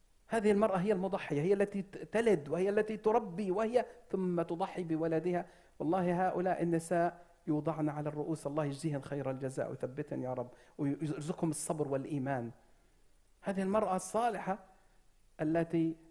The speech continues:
تعرف أن الرجل هو حامي الدين وحامي المسؤولية، مش الرجل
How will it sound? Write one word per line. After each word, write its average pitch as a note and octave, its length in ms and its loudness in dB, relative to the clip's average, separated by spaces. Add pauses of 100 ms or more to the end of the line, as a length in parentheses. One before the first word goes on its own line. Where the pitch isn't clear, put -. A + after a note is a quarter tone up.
(120)
تعرف E3+ 560 0 (840)
أن D#3 160 4
الرجل G#3 600 8 (260)
هو D#3+ 80 2
حامي E3+ 420 2
الدين D3+ 540 4
وحامي D#3+ 400 0
المسؤولية، D#3+ 720 -2 (1700)
مش G#3 180 4
الرجل F#3+ 480 6